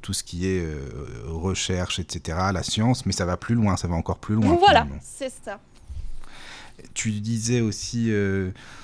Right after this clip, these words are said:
Speaker 1: dans ce, dans ces chroniques que ce, cet homme-là, en fait, il a fait surtout au départ des recherches sur le laser, quoi. C'est ça, la technologie, euh, la technologie
Speaker 2: Oui.
Speaker 1: de, tout ce qui est ex-, voilà, c'est ça, hein.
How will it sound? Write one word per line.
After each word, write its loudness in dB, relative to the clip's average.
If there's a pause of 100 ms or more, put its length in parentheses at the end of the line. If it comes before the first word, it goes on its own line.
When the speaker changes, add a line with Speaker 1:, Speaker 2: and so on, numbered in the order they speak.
(340)
Speaker 1:
dans 2
ce, -2
dans 2
ces -2
chroniques 6
que 4
ce, 2
cet 0
homme-là, 8
en 8
fait, 4
il 0
a 4
fait -4
surtout -4
au 4
départ 2
des 2
recherches 4
sur 4
le 4
laser, 4
quoi. 2
C'est -2
ça, 4
la 2
technologie, 2
euh, 0
la 2
technologie 6
Speaker 2:
Oui. -4
Speaker 1:
de, -16
tout -8
ce -10
qui -2
est 2
ex-, -2
voilà, 2
c'est -6
ça, 0
hein. -2